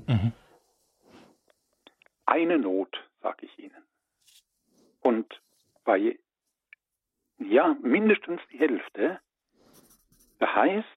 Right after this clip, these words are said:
Speaker 2: der persönliche Lebensbericht, und dann hat's eingeschlagen. Und ich hab mich verliebt. Einen Arbeitskollegen, bei einem, bei einer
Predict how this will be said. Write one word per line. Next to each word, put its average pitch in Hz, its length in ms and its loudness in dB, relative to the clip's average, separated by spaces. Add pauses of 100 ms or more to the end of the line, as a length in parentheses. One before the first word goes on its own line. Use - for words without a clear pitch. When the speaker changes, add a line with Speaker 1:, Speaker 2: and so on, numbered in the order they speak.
(260)
Speaker 2:
der - 80 -16
persönliche 165 680 0
Lebensbericht, - 1160 -2 (680)
und - 220 -2
dann - 240 0
hat's 123 220 0
eingeschlagen. 113 760 -2 (1160)
Und 240 160 -2
ich - 160 2
hab - 200 0
mich - 160 -6
verliebt. - 680 -2 (1000)
Einen 359 200 0
Arbeitskollegen, 95 1160 0 (880)
bei 101 180 4
einem, 98 240 2 (160)
bei 98 200 0
einer 98 360 -2